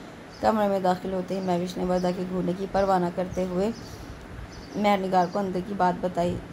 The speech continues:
सरे शाम ही डिनर, वो अपनी हैरत छुपा ना पाई। "अरे बेवकूफ़, पहले घूमेंगे फिरेंगे और फिर रात को अब्बू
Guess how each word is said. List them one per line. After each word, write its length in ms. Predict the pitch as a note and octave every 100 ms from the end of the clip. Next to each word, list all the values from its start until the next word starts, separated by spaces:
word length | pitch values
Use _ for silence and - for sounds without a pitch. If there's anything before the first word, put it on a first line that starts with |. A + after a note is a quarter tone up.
| -
सरे 200 | E3 E3
शाम 340 | F#3+ A3+ A3 A#3
ही 80 | A3+
डिनर, 300 | G#3+ G#3+ G3
वो 100 | G3
अपनी 240 | F#3 G3
हैरत 280 | G3 F3+ F#3
छुपा 300 | - E3+ F3
ना 120 | F3+
पाई। 140 | F3+
"अरे 220 | E3+ F3 F#3
बेवकूफ़, 480 | F3 F3 - G3
पहले 340 | G#3 F#3+ F3+ F3
घूमेंगे 640 | E3+ F#3 F3 E3+ D#3+ F3
फिरेंगे 520 | G3 G3+ F#3+ E3 E3
और 60 | F#3
फिर 180 | - F#3
रात 280 | F3+ F3+ -
को 60 | F#3+
अब्बू 180 | F3